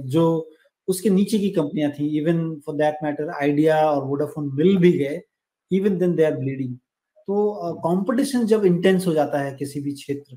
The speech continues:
पे, तो उसके ये positions होते हैं। Although चूंकि वो कंपनियों, उसके business में,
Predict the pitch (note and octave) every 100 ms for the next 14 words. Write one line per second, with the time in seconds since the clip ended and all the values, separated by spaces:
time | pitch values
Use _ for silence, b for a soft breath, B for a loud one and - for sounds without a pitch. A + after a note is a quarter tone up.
0 | - C#3 - _ _ _ _ F#3+ G3+ F3+
1 | F3+ - F#3 F3 F#3 F3+ D3 C#3+ D3 C3
2 | B2+ F#3 B3 G3 G#3+ B3 A3+ A3 G#3+ G3
3 | G#3+ A#3 G#3 F#3 G3+ G#3 G#3+ A3 G#3+ B
4 | _ - G#3+ - B3 F#3 E3+ F#3+ G3+ -
5 | G#3